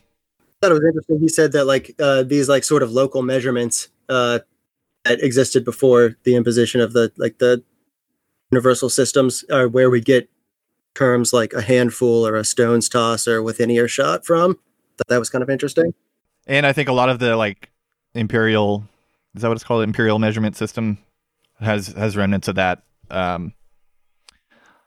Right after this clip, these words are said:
Speaker 2: I also
Speaker 1: Yeah,
Speaker 2: rem-,
Speaker 1: totally.
Speaker 2: like, I remember in, in school measuring a yard of string using the, like, fingertip to nose ruler, which he mentions in
Speaker 1: Okay.
Speaker 2: here.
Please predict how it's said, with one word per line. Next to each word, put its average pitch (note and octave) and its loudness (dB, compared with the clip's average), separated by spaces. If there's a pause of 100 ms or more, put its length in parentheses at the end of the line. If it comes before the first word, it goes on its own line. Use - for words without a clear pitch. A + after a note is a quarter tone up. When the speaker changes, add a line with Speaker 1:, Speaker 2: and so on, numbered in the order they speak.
(640)
Speaker 2:
I B2+ 2
also C3 2
Speaker 1:
Yeah, C3 2
Speaker 2:
rem-, A#2+ -2
Speaker 1:
totally. B2 -12
Speaker 2:
like, B2+ -4
I C#3+ 2
remember C#3 2
in, A2+ -2
in A2+ -2
school B2 0
measuring A2+ 0
a G#2 0
yard G#2 0 (480)
of G2+ 0 (280)
string G#2 -2 (100)
using G#2 -4
the, G#2 -4
like, G2 -2 (120)
fingertip A#2 -4
to A#2 -4
nose G#2+ -2 (800)
ruler, C3+ 2 (1500)
which A2 -6
he A#2 -2
mentions G#2+ -2
in G#2 -2
Speaker 1:
Okay. G#2 2
Speaker 2:
here. G2+ 0